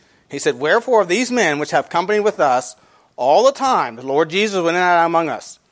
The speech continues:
beginning from the baptism of" who? John.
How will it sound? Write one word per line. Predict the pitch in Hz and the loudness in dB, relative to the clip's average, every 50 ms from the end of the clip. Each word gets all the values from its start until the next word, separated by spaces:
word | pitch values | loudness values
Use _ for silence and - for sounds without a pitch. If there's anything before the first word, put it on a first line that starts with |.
| _ _ _ _ _ _ _ _ _ 117 | _ _ _ _ _ _ _ _ _ -8
beginning | 135 139 135 135 160 185 220 254 277 285 277 | -8 -6 -4 -2 -2 0 2 2 0 0 -2
from | - - 208 180 175 160 | -2 -2 -2 0 0 -2
the | 147 | -4
baptism | 123 113 147 156 170 190 190 - - - 202 196 185 - 208 202 196 196 - | -4 -2 0 2 2 2 0 -2 -2 -2 -2 -2 -2 -2 -4 -6 -6 -6 -4
of" | 180 170 175 180 170 156 | 0 0 0 0 -2 -4
who? | - 175 151 123 104 82 76 - - _ _ _ _ _ _ _ _ _ _ _ _ _ _ _ _ _ | -8 -8 -6 -8 -8 -12 -16 -20 -20 _ _ _ _ _ _ _ _ _ _ _ _ _ _ _ _ _
John. | - 95 85 76 69 - - - | -14 -12 -12 -12 -12 -16 -20 -20